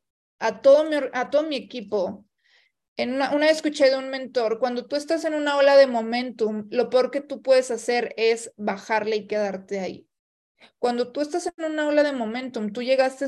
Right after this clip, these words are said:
a un rango, un P mil, P dos mil, cinco mil, un chairman, tienes que buscar la siguiente ola. No te detengas a celebrar. Una de las razones por la que las organizaciones dejan de crecer es porque celebran demasiado ese rango.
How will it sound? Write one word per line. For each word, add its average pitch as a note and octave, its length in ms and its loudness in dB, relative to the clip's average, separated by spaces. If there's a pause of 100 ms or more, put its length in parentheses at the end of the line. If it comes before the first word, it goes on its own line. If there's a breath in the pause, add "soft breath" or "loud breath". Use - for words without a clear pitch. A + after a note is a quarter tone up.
(100)
a A3+ 60 -2
un A3+ 160 -4
rango, A#3+ 420 0
un G#3+ 160 -2
P A#3+ 120 0
mil, A#3 360 -4
P A3+ 100 0
dos A3+ 160 2
mil, A3+ 260 -6
cinco G#3+ 280 -6
mil, A3 280 -4
un G#3 140 -4
chairman, G#3+ 580 -4 (200 loud breath)
tienes B3 280 -6
que C4 100 4
buscar A#3+ 420 0
la C4+ 100 4
siguiente G#3+ 480 -2
ola. G3+ 400 0 (220 loud breath)
No C4 320 0
te C#4 100 4
detengas B3 640 4
a A#3+ 60 -6
celebrar. G3+ 720 0 (180 loud breath)
Una C4+ 300 2
de D4 80 10
las C#4 160 8
razones A3 720 0
por A3+ 220 0
la A3 160 4
que A3+ 80 4
las A3 180 4
organizaciones A3+ 800 -2
dejan B3 320 0
de B3+ 100 2
crecer G3+ 600 0 (120)
es - 160 -8
porque A#3+ 300 0
celebran A3+ 640 4
demasiado G#3+ 840 2
ese A3 340 0
rango. G#3 640 -6